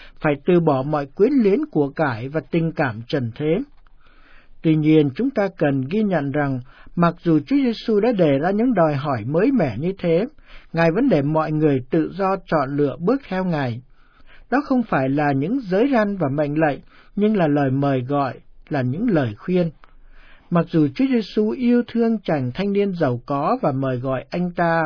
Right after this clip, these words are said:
bước theo Ngài, nhưng Ngài không tước đoạt tự do quyết định của anh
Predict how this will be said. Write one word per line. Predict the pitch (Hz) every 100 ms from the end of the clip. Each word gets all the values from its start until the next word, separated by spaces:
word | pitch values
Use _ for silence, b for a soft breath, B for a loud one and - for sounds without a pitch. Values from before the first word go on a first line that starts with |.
| 156
bước | 240 294
theo | 202 196
Ngài, | 175 147 123 - b b b
nhưng | 233
Ngài | 240 170 131
không | - 214
tước | 214 320 -
đoạt | 170 131 -
tự | - 175 147
do | 196 196
quyết | 196 302
định | 190 147 120
của | 117
anh | - 180 180